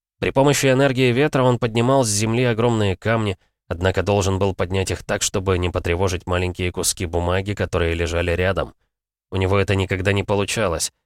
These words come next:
и настоятель заставлял его заново пробовать. Только на шестой день тренировок у него наконец-то получилось это сделать. Но мысли Киоши о том, что наконец-то все закончилось, разбились о суровую реальность.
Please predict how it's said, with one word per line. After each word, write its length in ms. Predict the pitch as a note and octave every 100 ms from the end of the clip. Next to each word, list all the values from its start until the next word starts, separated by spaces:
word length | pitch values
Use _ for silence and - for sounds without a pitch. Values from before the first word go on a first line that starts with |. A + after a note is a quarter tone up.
| _
и 80 | -
настоятель 640 | G#2+ G2 - G2+ A2+ A2+ G#2
заставлял 600 | F2+ - F2+ F2 G#2+ A2
его 300 | G2 F2+ A#2+
заново 420 | G#2 F#2+ F2 F#2
пробовать. 640 | - G2+ D#2 A#1 - - _ _ _ _ _
Только 240 | B2 A#2+
на 80 | B2+
шестой 340 | A#2 A#2+ C#3+ C3
день 240 | C3 A#2+
тренировок 600 | A2+ A2 G#2 B2+ A#2+ F#2+
у 40 |
него 220 | F#2 F2+ F#2+
наконец-то 540 | F2 F2+ F#2+ - G2
получилось 580 | F#2+ F2+ - A#2 F#2+ -
это 160 | -
сделать. 500 | D#2+ D#2 E2 E2 E2 - _ _ _ _
Но 120 | F2
мысли 260 | A2 D3 C#3+
Киоши 340 | B2+ C#3 C3+
о 100 | B2
том, 200 | A#2+ C3
что 280 | B2 - A#2
наконец-то 640 | G#2 G2 G2 G2+ F#2+ - F#2
все 220 | - F#2+
закончилось, 720 | E2 D2+ G2+ G#2 - G#2+ - _ _ -
разбились 560 | G2 F#2 G2+ B2+ B2+
о 80 | -
суровую 500 | G#2+ A2 G#2 G2 G2+
реальность. 580 | G#2 G#2+ D#2+ B1+ - -